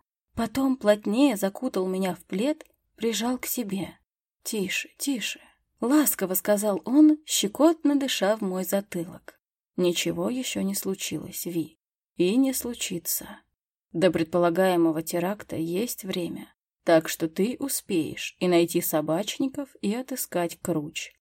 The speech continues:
А я прямо сегодня позвоню кое-каким своим лиарским знакомым и перескажу им наш разговор.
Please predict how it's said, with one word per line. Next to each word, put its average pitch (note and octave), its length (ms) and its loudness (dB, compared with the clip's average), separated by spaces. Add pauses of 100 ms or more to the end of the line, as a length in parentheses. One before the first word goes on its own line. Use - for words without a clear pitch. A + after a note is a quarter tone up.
(360)
А E3 120 4
я F#3 480 2
прямо F#3+ 320 4
сегодня F3+ 600 -2
позвоню F3 500 0
кое-каким A#3 640 -4
своим F#3 420 -2
лиарским D#3+ 560 -4
знакомым F3+ 760 -2 (200)
и F#3 120 4
перескажу F3 600 2
им C4 140 2
наш F3 240 -4
разговор. F3 640 -2